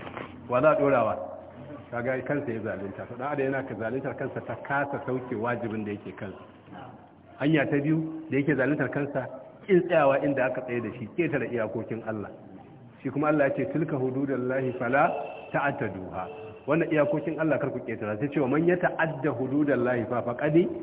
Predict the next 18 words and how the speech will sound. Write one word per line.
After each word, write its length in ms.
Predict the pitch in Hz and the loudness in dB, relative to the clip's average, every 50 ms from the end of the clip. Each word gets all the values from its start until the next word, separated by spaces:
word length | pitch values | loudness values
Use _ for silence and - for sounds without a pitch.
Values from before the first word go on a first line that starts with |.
| - - - - - 104 | -10 -12 -12 -12 -8 -4
zalama 380 | 113 110 110 120 123 127 104 | -2 0 0 0 -2 -2 -4
nafsa." 420 | 92 120 135 - - - 151 135 123 - - | -6 -6 -8 -10 -8 -8 -8 -8 -8 -10 -6
Kaga 180 | 120 127 139 135 | -4 -4 -2 0
kansa 260 | - 165 135 113 120 | 0 0 0 0 -2
ya 100 | 110 107 | -4 -2
zalunta. 440 | 107 101 90 95 98 95 - 107 - - - - - - - - | -4 -4 -4 -6 -8 -10 -10 -14 -14 -16 -20 -20 -20 -20 -16 -10
Tsuntsun 300 | - 127 127 127 143 131 | -8 -8 -6 -4 -2 -2
da 60 | 117 113 | -2 -2
ya 60 | 113 110 | -2 0
ja 120 | 123 123 | 0 0
ruwa, 280 | 123 120 120 120 120 117 - - - - - - - | 2 2 2 2 0 0 -4 -8 -12 -14 -16 -14 -8
shi 80 | - 120 | -6 -4
ruwa 240 | 113 117 120 113 113 | -2 -2 -2 -2 -2
zai 160 | 107 117 101 87 | -2 -2 -4 -4
doka. 320 | 85 - - - - 80 - - - - - - - - - - - - | -6 -10 -12 -14 -16 -16 -18 -20 -20 -20 -20 -20 -20 -20 -20 -20 -16 -10
To 60 | 110 | -6
wannan 240 | 107 123 127 117 120 | -2 -2 0 0 0
ne, 160 | 123 113 107 | 0 -2 -4